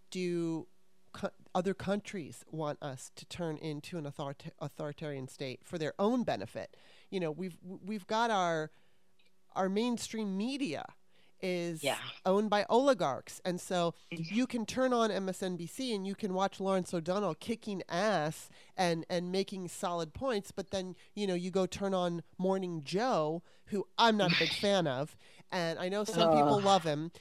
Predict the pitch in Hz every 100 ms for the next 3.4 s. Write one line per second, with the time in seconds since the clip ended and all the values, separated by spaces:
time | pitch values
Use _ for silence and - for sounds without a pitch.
0 | - 180 208 180 185 175 202 180 190 -
1 | 196 175 185 - 208 - 294 302 294 277
2 | - 196 - 196 202 - 190 196 - 202
3 | - 185 247